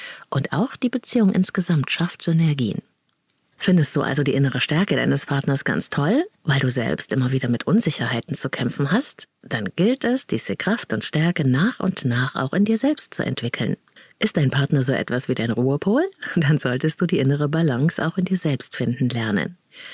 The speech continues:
Wenn es das Temperament deiner Partnerin ist, dann ist es die Lebensfreude,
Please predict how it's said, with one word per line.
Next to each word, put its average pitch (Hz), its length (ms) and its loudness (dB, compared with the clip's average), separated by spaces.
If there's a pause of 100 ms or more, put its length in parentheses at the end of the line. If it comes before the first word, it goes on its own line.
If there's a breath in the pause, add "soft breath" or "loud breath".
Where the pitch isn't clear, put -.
(400 loud breath)
Wenn 143 140 2
es 135 80 0
das 131 160 -4
Temperament 143 680 2
deiner 87 180 -2
Partnerin 131 520 -4
ist, - 420 -4
dann 117 460 -2
ist 190 140 0
es 208 100 -2
die 226 100 0
Lebensfreude, 131 760 0